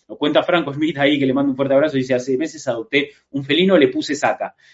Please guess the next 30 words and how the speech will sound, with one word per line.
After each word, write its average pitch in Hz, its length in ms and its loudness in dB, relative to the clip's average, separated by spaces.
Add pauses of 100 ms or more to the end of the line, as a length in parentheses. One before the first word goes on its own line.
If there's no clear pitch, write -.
(140)
Qué 147 140 2
lindo 185 300 4
tener 143 180 2
una 160 140 4
mascota 165 380 2
y 143 80 2
poder 135 200 4
ponerle 139 260 2
un 135 100 2
nombre 135 300 2
de, 110 340 0
de, 107 140 -10
de, 107 400 -10
vinculado 127 520 2
al 127 100 4
Arsenal, 127 440 -2
¿no?". 143 280 -2
Estoy, 139 240 -2
estoy 135 260 2
para 113 260 -2
esa, 98 260 -6
estoy 131 180 -2
para 113 180 -2
esa. - 160 -8
No 127 100 -2
sé 135 120 -4
si 131 80 -2
alguno 127 240 2
más 127 180 0
anda, 120 320 -4